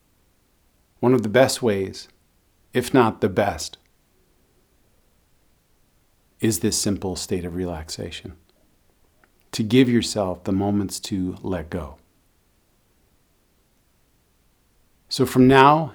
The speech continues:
until the thirtieth, come to this session ready to unwind. You'll need a chair, which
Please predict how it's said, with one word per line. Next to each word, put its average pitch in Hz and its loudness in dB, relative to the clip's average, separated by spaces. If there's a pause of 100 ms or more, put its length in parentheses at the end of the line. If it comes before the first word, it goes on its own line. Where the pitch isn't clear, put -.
until 120 -4
the 135 -8
thirtieth, 95 -4 (840)
come 185 6
to 202 2
this 180 4
session 120 2
ready 101 -2 (120)
to - -4
unwind. 85 -8 (4000)
You'll 123 4
need 135 8
a 110 -2
chair, 139 0
which 98 -8